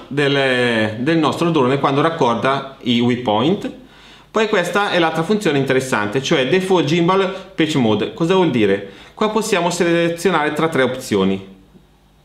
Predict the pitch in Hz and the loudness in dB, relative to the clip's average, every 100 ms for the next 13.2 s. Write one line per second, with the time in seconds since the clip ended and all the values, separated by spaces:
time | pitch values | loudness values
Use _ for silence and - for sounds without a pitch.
0 | _ - 151 151 156 147 156 196 240 - | _ -4 0 2 2 0 2 0 0 -8
1 | - - - - _ - 156 208 - 185 | -16 -20 -20 -20 _ -4 0 -2 0 0
2 | 156 175 - 160 156 151 - 110 95 101 | 2 0 0 0 0 -2 0 0 0 -2
3 | - - - - - 143 143 113 175 185 | -6 -20 -20 -20 -6 -2 0 0 0 0
4 | 190 180 180 131 165 190 202 180 196 226 | 0 0 0 0 0 0 0 2 0 -2
5 | - - - - - - - 180 170 160 | -8 -18 -20 -20 -20 -14 -4 0 2 2
6 | 143 127 120 117 180 175 190 180 196 202 | 2 2 2 2 2 2 2 2 0 0
7 | 175 135 151 170 190 147 120 151 156 - | 0 0 0 2 2 0 0 0 0 0
8 | 170 165 131 - 139 123 127 123 131 104 | 0 2 0 0 0 2 0 0 0 0
9 | 98 127 - 151 175 185 190 156 123 147 | 0 0 0 0 2 4 4 2 2 0
10 | 147 - 120 131 - 80 82 90 - - | -2 -6 -4 -2 -4 -6 -8 -10 -14 -20
11 | _ - - - - 180 202 247 240 196 | _ -20 -20 -14 -2 0 2 0 0 0
12 | 180 185 156 117 - 131 110 - 139 113 | 2 2 2 0 0 -2 -2 -2 0 0
13 | 147 | -2